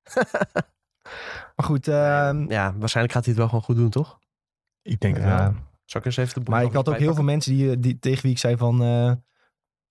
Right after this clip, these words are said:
Speaker 2: "Ja, ik ben naar Fantastic Beasts geweest." "Ja, oh, wat is dat dan?" Had ik zelfs
Speaker 3: Oh,
Speaker 2: een paar
Speaker 3: huh?
Speaker 2: mensen, die
Speaker 1: Ja,
Speaker 2: kenden
Speaker 1: ze
Speaker 2: het
Speaker 1: hadden
Speaker 2: niet.
Speaker 1: het ook gewoon Harry Potter moeten noemen eigenlijk.
Speaker 3: Ja.
Speaker 1: Harry Potter en Fantastic Beasts of zo.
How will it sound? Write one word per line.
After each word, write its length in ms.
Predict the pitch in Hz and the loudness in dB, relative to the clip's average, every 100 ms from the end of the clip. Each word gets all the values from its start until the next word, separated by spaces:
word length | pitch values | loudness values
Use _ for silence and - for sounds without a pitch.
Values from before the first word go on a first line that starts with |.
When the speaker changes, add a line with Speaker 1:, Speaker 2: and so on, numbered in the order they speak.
| _ _ | _ _
Speaker 2:
"Ja, 120 | - | -2
ik 60 | 135 | 0
ben 100 | 139 | 0
naar 80 | 135 | 0
Fantastic 260 | 147 135 | 0 2
Beasts 160 | 143 175 | 2 2
geweest." 180 | 120 156 | 0 2
"Ja, 80 | 175 - 170 | 0 0 0
oh, 60 | |
wat 140 | 131 180 | 0 0
is 100 | 190 | -2
dat 100 | 110 | 0
dan?" 260 | 113 214 - | 0 -2 -6
Had 140 | - 120 | -2 0
ik 60 | |
zelfs 140 | 127 120 | 0 0
Speaker 3:
Oh, 60 | 170 | 0
Speaker 2:
een 60 | 131 | 2
paar 80 | 123 | 2
Speaker 3:
huh? 80 | 123 | 0
Speaker 2:
mensen, 220 | 143 156 | -2 0
die 100 | 123 | 0
Speaker 1:
Ja, 60 | 120 | 2
Speaker 2:
kenden 0 | |
Speaker 1:
ze 40 | |
Speaker 2:
het 80 | 151 | 2
Speaker 1:
hadden 180 | 147 165 | 2 2
Speaker 2:
niet. 80 | 190 | 0
Speaker 1:
het 80 | 165 | -2
ook 60 | |
gewoon 160 | 165 135 | 0 0
Harry 160 | 139 143 | 0 0
Potter 220 | 165 151 | 0 0
moeten 240 | 113 117 | 0 2
noemen 200 | 110 110 | 2 2
eigenlijk. 420 | 98 113 113 - - | 0 0 -4 -4 -10
Speaker 3:
Ja. 100 | 113 | -2
Speaker 1:
Harry 180 | 120 123 | 0 2
Potter 240 | 135 127 | 0 0
en 120 | 123 | -2
Fantastic 460 | 117 127 131 - 113 | 0 -2 -2 -2 0
Beasts 220 | 120 - | 2 0
of 80 | |
zo. 100 | - | -4